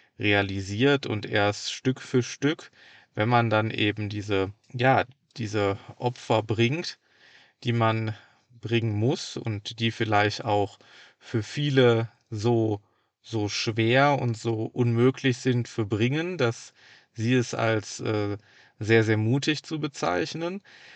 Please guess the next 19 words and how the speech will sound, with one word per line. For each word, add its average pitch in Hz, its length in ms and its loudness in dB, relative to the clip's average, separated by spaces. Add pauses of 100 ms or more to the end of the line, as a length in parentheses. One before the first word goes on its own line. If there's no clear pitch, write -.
(200)
Aber 127 440 2
es 127 160 -4
kommt 135 260 2
eben 131 360 2
immer 135 320 4
drauf 117 340 2
an, 131 560 0
wofür 131 960 0
und 131 420 -2 (100)
was 110 400 0
steht 139 260 0
auf 127 160 0
der 120 200 0
anderen 117 360 -2
Seite, 117 580 0
was 117 220 -2
man 110 160 -2
dadurch 107 360 0
erfährt. - 560 -4